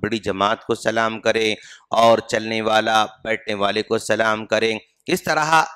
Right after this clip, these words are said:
ये सलाम हमें हमारी, अ, ज़िंदगी का हिस्सा बनना चाहिए, इसलिए कि सलाम करने से आपस में मोहब्बत बढ़ती है, ताल्लुकात बढ़ते हैं और दुश्मनी अदावतें कम होती रहती हैं। और फिर उसके बाद कह रहे हैं कि हम जब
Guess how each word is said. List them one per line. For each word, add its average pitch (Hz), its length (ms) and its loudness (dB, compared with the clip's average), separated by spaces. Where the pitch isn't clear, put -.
ये 151 100 0
सलाम 117 540 -2
हमें 117 260 -2
हमारी, 113 500 -2
अ, 117 200 4
ज़िंदगी 120 380 -2
का 120 140 -6
हिस्सा 113 320 0
बनना 139 280 0
चाहिए, 165 480 -2
इसलिए 143 320 0
कि 131 140 -2
सलाम 117 380 2
करने 113 340 -6
से 110 140 -4
आपस 101 360 -8
में 110 80 -10
मोहब्बत 104 460 -4
बढ़ती 156 280 -2
है, 165 200 0
ताल्लुकात 117 580 2
बढ़ते 156 300 0
हैं 175 240 -2
और 151 280 6
दुश्मनी 127 540 -2
अदावतें 107 600 -2
कम 113 120 0
होती 101 340 -6
रहती 92 360 -6
हैं। 92 380 -8
और 127 100 2
फिर 214 220 2
उसके 190 220 0
बाद 175 280 4
कह 156 140 2
रहे 151 240 0
हैं 170 100 -2
कि 165 140 -8
हम 160 460 -2
जब 165 140 0